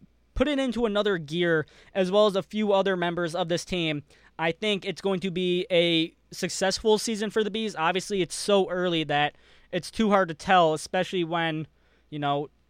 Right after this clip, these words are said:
the team has only played one conference game on either side for both the men's and women's teams. So, like I said, the men's team will be playing at home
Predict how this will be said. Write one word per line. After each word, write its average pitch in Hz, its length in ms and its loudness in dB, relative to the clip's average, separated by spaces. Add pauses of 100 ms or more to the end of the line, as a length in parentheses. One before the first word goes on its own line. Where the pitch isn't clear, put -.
the 175 160 -2
team 196 340 -4
has 165 100 -2
only 175 220 0
played 165 540 0 (380)
one 165 360 0
conference 170 540 -2
game 156 400 -2
on 147 180 -4
either 147 300 0
side 143 340 0
for 156 100 -6
both 147 200 -2
the 160 100 -6
men's 147 280 -2
and 147 260 -6
women's 139 280 -6
teams. - 520 -12 (1120)
So, 208 340 4
like 208 220 0
I 240 80 6
said, 185 340 2
the 185 80 2
men's 202 380 0
team 226 160 -2
will 214 100 2
be 185 140 -6
playing 196 320 -2
at 180 240 2
home 180 420 2